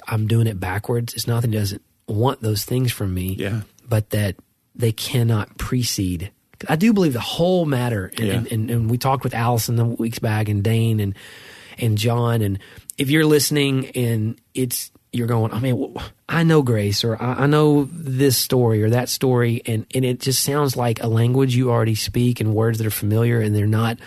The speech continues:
Speaker 1: they're not jumping into your heart somehow. I think one of the ways it really helps me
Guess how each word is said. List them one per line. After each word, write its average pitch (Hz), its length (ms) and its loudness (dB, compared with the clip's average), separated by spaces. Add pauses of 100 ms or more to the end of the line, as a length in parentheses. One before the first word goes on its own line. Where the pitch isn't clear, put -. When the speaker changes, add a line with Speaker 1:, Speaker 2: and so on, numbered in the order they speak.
(420)
Speaker 1:
they're 131 140 0
not 135 260 2
jumping 127 580 0 (360)
into 131 220 4
your 123 180 2
heart 117 320 -2
somehow. 139 560 -2 (580)
I 139 80 -4
think 156 220 -2
one 135 220 2
of 170 40 2
the 151 80 4
ways 131 240 4
it 117 60 -2
really 131 160 2
helps 120 300 -2
me 110 400 2